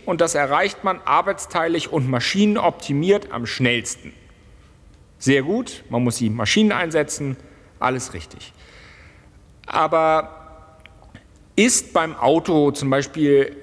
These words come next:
Mobilität wirklich das Ziel? Oder ist das Ziel ein Auto selbst?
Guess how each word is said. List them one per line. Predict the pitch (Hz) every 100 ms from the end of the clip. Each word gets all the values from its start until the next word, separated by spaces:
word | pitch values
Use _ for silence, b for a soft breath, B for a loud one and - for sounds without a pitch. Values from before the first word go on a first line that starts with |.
| - -
Mobilität | 147 143 143 135 - 180 139 120
wirklich | 120 117 104
das | 101 -
Ziel? | - 101 - - - - _ _ _ _ _ - _ _ _ - _ - - _ _ - -
Oder | 170 175 -
ist | 170 -
das | 156 139 -
Ziel | - 190 196 180 -
ein | 131 127 -
Auto | 135 120 113
selbst? | 165 156 - - -